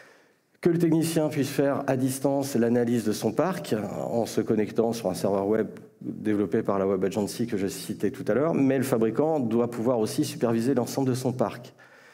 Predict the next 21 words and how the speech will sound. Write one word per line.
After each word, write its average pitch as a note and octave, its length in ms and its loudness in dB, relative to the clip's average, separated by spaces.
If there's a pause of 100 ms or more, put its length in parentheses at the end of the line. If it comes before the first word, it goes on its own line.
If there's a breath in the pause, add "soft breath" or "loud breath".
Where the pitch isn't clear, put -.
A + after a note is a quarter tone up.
(300 loud breath)
Par G#2 160 2
exemple, A#2+ 540 0
euh, G2+ 840 2
pouvoir A2 720 0
préparamétrer B2+ 840 0
des A#2 80 4
réglages G#2+ 320 2
d'usine A#2 360 0
en B2 100 -2
fonction C3+ 420 -2
des A#2 100 2
zones B2+ 240 2
géographiques A#2 460 0
d'implantation B2 500 0
des B2 120 0
pompes B2+ 200 -2
à A#2+ 60 -2
chaleur. G#2+ 320 0
Vous F2 160 -10
imaginez G2 320 -2
bien C3+ 260 0